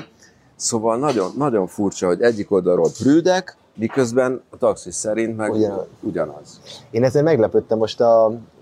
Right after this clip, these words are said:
Speaker 2: sofőrünket, kikérdeztem ilyen szempontból, hogy hát, ö, mégis hány barátnője volt, hogy mennek ezek a dolgok, és azért elmesélt, hogy volt, egyszerre volt, hogy három barátnője volt, nyilván nem tudtak egymásról,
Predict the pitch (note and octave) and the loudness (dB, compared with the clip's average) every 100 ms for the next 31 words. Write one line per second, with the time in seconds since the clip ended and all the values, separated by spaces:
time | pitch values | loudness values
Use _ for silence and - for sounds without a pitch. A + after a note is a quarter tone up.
0 | - - C#3 - G#2+ G2+ G2+ G#2 B2 G#2+ | -10 -2 -2 2 2 2 2 0 0 0
1 | G2+ F#2 F#2+ G#2 G2 F#2+ F2 G2 F#2 G2 | 2 2 0 -2 -2 -6 -6 -8 -6 -6
2 | G2 G2 G2 F#2 A2 G2+ - G2+ F#2+ F#2+ | -2 0 0 -2 -2 -4 0 2 2 0
3 | F2 - B2 B2+ A#2 A2+ G#2+ A2 G#2 G2+ | -6 -6 -4 0 2 2 0 -2 -2 -2
4 | G2 F#2+ F#2+ G2 - - - - C3 B2 | -2 0 0 -2 -6 -20 -20 -8 -2 2
5 | A#2+ A2+ G#2 G#2+ G#2 G#2+ G2+ G2+ G2+ A2 | 2 0 0 0 0 0 0 0 -2 -6
6 | - D#3 F3+ F#2+ F2+ - G#2+ G#2 G2 F#2 | -2 2 2 2 -2 -2 -2 0 0 0
7 | - _ _ _ _ - B2 - A2 G#2 | -2 _ _ _ _ -4 -2 0 2 4
8 | G#2 F#2 F2 - G2+ A#2 A#2+ B2 A#2+ - | 2 0 -2 0 2 2 2 2 2 0
9 | A#2 A2+ G#2+ G#2+ G#2 - G#2+ E2 E2 C3 | 2 2 2 0 0 -2 -2 -2 0 -2
10 | C3 - B2 B2+ A#2 A#2 A2+ A2 A#2 A2+ | -2 0 0 2 0 0 0 0 2 4
11 | A2+ | 4